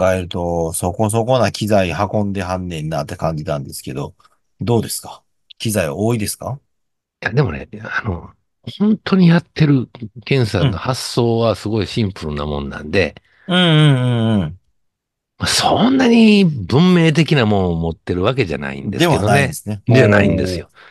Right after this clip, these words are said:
Speaker 1: そういうとこ、そこに何かあれですね。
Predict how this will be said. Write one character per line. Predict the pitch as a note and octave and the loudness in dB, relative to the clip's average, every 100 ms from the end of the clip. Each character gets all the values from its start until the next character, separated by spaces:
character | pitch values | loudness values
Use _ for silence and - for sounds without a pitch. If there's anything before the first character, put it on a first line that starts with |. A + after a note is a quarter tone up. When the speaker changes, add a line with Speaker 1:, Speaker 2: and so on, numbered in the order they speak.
| - _ _ | -20 _ _
Speaker 1:
そ | - C3+ C3+ C#3 | -4 0 2 2
う | |
い | C3+ C3 | 2 0
う | |
と | B2 | -2
こ、 | A2+ A2+ | -4 -2
そ | D#3+ | 0
こ | E3+ | 0
に | C#3+ | 0
何 | A#2+ A#2+ B2 | 0 0 -2
か | G#2+ | -2
あ | G2+ | -2
れ | G2+ | -4
で | |
す | G2 | -6
ね。 | C#3+ D3+ | -6 -6